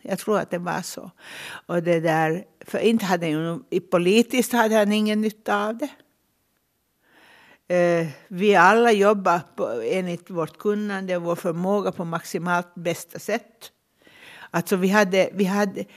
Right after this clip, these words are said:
hade ingenting att få av oss annat än tjänster och, och, och det där att, aha,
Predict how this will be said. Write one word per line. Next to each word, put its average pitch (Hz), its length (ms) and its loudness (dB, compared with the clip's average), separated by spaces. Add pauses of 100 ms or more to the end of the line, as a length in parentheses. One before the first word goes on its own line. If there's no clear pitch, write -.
(120)
hade 220 460 -2
ingenting 220 880 2
att - 260 -6
få 202 440 0
av 143 240 0
oss 156 260 -4
annat 180 320 -4
än 170 180 -4
tjänster 208 760 0
och, 156 320 0 (360)
och, 175 200 -2
och 175 220 2
det 170 180 2
där 156 260 0
att, - 180 -8
aha, 160 480 0